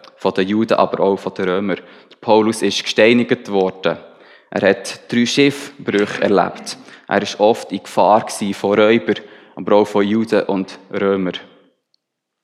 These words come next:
Der Paulus hat sehr viel Verfolgung,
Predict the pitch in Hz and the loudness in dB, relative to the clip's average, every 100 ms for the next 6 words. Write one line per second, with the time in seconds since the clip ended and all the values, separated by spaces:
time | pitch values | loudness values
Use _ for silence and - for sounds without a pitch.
0 | _ _ _ _ - - - 113 123 120 | _ _ _ _ -14 -10 2 4 4 2
1 | 107 - 117 110 - - 113 113 98 - | 0 2 0 0 -6 -2 2 2 2 -4
2 | - - - 107 110 104 107 107 | -20 -20 -16 -4 2 4 4 0